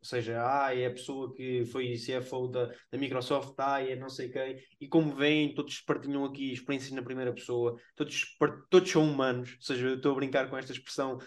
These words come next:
mas todos partilham aqui estas formas de se orientarem, esta forma de work-life balance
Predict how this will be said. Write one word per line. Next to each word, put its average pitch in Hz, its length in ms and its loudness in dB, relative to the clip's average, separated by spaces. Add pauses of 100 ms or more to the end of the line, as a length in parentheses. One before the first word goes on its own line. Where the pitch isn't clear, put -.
(180)
mas 147 160 6
todos 160 240 4
partilham 151 520 6
aqui 143 240 2
estas 139 380 2 (240)
formas 147 300 4
de - 80 -10
se 143 60 0
orientarem, 131 580 -2
esta 123 180 -6
forma 139 260 -4
de 131 60 -6
work-life 131 480 -4
balance 131 480 -2